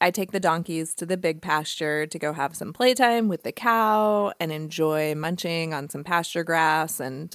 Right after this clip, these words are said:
all of the fun things that happen with having three acres to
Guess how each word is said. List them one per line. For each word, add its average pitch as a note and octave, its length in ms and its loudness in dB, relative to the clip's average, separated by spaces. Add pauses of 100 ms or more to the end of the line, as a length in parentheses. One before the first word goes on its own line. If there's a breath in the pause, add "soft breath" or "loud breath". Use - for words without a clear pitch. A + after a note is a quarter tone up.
(100)
all E3 160 6
of D#3+ 100 -2
the D#3 100 -2
fun D3+ 220 -2
things D3 240 -6
that C#3 280 -4
happen C#3 500 -6
with - 320 -8
having C#3 420 -6
three D#3+ 300 0
acres C3 520 -2
to C3 220 0